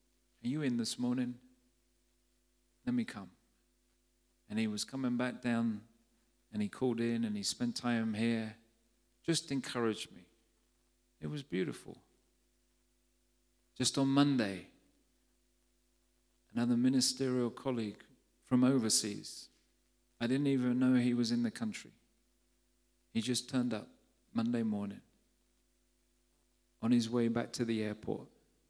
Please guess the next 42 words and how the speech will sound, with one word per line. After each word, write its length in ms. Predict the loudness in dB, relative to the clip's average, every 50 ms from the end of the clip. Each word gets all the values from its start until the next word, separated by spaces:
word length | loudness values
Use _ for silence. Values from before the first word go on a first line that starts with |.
| _ _ _ _ _ _ _ _ _ _ _ _ _ _ _ _ _
So, 180 | -10 -4 -2 0
"Let 140 | 0 2 2
me 120 | 0 0
come. 340 | 0 -2 -6 -8 -8 -8 -12 -20 _ _ _ _ _ _ _ _ _ _ _ _ _ _ _ _ _ _ _ _ _ _ _ _ _ _ _ _ _ _ -4
Let 100 | 0 0
me 100 | 2 2
just 160 | 2 0 -2
spend 280 | -2 -2 -4 -4 -6
time 280 | -6 -8 -8 -8 -6 -6
with 120 | -6 -6
you." 220 | -6 -6 -8 -10 -12 -16 _ _ _ _ _ _ _ _ _ _ _ _ _ _ _ _ _ _ _ _ _ _
He 60 | -2
was 120 | -2 0 0
only 180 | 2 4 4
here 160 | 4 2 2
for 140 | -2 -6 -8
two 160 | -6 -6 -6
or 20 | -6
three 220 | -6 -6 -8 -8
days. 500 | -8 -6 -6 -6 -6 -6 -6 -8 -10 -12 -18 _ _ _ _ _ _ _ _ _ _ -6
He 60 | -4
had 100 | -2 0
a 40 | 0
million 380 | -2 -2 -2 0 0 0 2
and 120 | 2 2 2
one 140 | 2 2 2
other 180 | 0 -2 -4
people 360 | -6 -10 -16 -18 -8 -4 -4
he 60 | -4 -4
could 200 | -4 -4 -4 -4
have 80 | -2
seen 400 | -2 -2 -2 -2 -2 0 0 0
and 200 | 0 -2 -4 -4
things 320 | -2 0 0 2 0 0 -2
to 100 | -4 -8
do, 280 | -6 -2 0 0 0 0
but 160 | 0 -2 -2
he 100 | -2 -4
chose 340 | -4 -2 -2 -2 -2 -2 -4
to 100 | -6 -8
come 280 | -8 -10 -12 -14 -12 -10
here 280 | -8 -8 -8 -8 -10